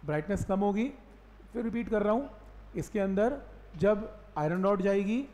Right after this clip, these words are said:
तो एल की वैल्यू क्या हो जाएगी? बढ़ जाएगी, एक्सएल बढ़ जाएगा, करंट कम हो जाएगा। करंट कम होगा तो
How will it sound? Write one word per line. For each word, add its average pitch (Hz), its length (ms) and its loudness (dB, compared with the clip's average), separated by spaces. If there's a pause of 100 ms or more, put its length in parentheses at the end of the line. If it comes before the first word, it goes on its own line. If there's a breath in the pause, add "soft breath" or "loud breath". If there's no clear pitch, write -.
(420)
तो 208 100 4 (440)
एल 226 280 2 (440)
की 220 100 0
वैल्यू 196 300 2
क्या 214 140 2
हो 202 60 4
जाएगी? 208 300 2
बढ़ 214 200 2
जाएगी, 135 420 0 (300)
एक्सएल 233 440 2
बढ़ 233 200 2
जाएगा, 143 400 2
करंट 233 560 2
कम 240 160 2
हो 214 100 2
जाएगा। 143 360 0
करंट 196 300 0
कम 208 140 0
होगा 208 260 4 (400 loud breath)
तो 214 260 4